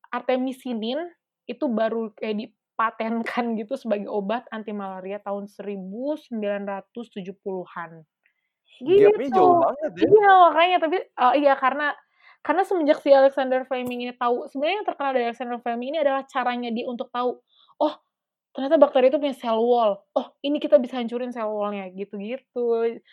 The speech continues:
Speaker 1: Dulu tuh
Speaker 2: Hmm.
Speaker 1: orang, em, dulu tuh orang cuman kayak, "Oh, ini obatnya bisa nyembuhin ini, ini kayaknya bisa nyembuhin ini," tapi kayak nggak tahu gitu kan caranya. Tapi semenjak si cerita si Alexander ini, baru dia banyak banget antibiotik-antibiotik.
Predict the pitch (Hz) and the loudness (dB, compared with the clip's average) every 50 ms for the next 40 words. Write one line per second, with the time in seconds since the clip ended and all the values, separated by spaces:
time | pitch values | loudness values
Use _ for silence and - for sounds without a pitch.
0 | - _ - 226 233 269 320 359 - 359 311 269 269 302 349 381 370 - 320 320 | -18 _ -2 0 2 2 2 4 4 4 4 4 2 0 -4 -8 -10 -14 -20 -20
1 | _ 320 330 _ _ 160 156 _ - 254 254 254 254 254 254 247 247 247 247 214 | _ -20 -20 _ _ -20 _ _ 2 4 6 8 6 6 4 2 -2 -4 -4 0
2 | 240 269 285 - 320 - 277 294 311 320 - 294 277 269 262 269 - 240 - 269 | 0 0 0 0 -2 -2 -2 -2 -4 -6 -8 -6 -6 -6 -6 -6 -8 -6 -4 -2
3 | 294 311 294 311 320 285 262 240 254 247 302 277 262 226 - 247 240 233 220 220 | -2 -2 -2 -2 -2 -4 -2 -4 -6 -6 -8 -8 -10 -8 -8 -8 -6 -6 -4 -6
4 | 226 226 226 233 254 247 214 208 214 240 240 - 262 262 247 226 214 226 226 220 | -6 -6 -6 -8 -8 -8 -8 -8 -10 -10 -8 -8 -8 -8 -8 -8 -10 -8 -8 -8
5 | 214 202 208 208 214 208 208 220 208 262 - 285 277 254 220 - - - 208 202 | -8 -8 -8 -10 -12 -12 -12 -12 -14 -8 -6 -6 -6 -6 -8 -8 -8 -8 -8 -6
6 | 208 202 220 208 226 - 214 208 208 208 196 196 190 202 214 214 - _ _ _ | -6 -8 -10 -12 -12 -12 -10 -10 -10 -10 -10 -10 -10 -10 -12 -12 -16 _ _ _
7 | _ _ - 202 - 302 302 - 269 240 233 220 208 214 208 - _ _ - 220 | _ _ -12 -10 -8 -10 -8 -8 -8 -8 -6 -4 -6 -6 -8 -8 _ _ -10 -8
8 | 214 214 214 202 208 _ 220 214 208 - 208 202 - 233 - 202 202 - _ - | -8 -8 -8 -10 -12 _ -12 -10 -10 -10 -12 -12 -10 -10 -10 -10 -10 -12 _ -14
9 | 208 202 202 202 339 269 285 294 294 294 330 359 349 _ _ _ - _ _ - | -10 -10 -10 -10 -10 -10 -8 -6 -6 -6 -6 -8 -12 _ _ _ -20 _ _ -4
10 | 226 262 311 339 269 262 320 311 226 233 247 240 254 247 - - 214 240 254 277 | -2 0 0 0 0 0 -2 0 0 2 0 0 -2 -4 -2 0 0 0 0 -2
11 | 285 - 262 262 247 254 226 220 233 233 220 240 233 240 226 214 226 214 214 208 | -6 -8 -10 -10 -8 -8 -6 -4 -4 -4 -4 -6 -8 -10 -10 -10 -10 -10 -10 -10
12 | - 214 | -10 -14